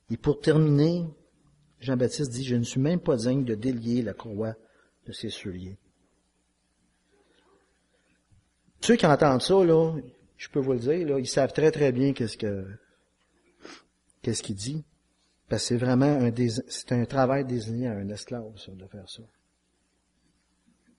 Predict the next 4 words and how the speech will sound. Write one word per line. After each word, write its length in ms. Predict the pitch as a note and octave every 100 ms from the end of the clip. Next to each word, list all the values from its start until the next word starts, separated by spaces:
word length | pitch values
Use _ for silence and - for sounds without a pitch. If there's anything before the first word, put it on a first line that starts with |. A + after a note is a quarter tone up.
| _ _ _ _ _ _ _ _ _ _ _ _ _ _ _ _ _ _ _ _ _ _ _ _ _ _ - -
Quelqu'un 300 | A2+ - B2+
qui 120 | -
attache 340 | A#2 B2 B2
tes, 360 | - F#2+ F2+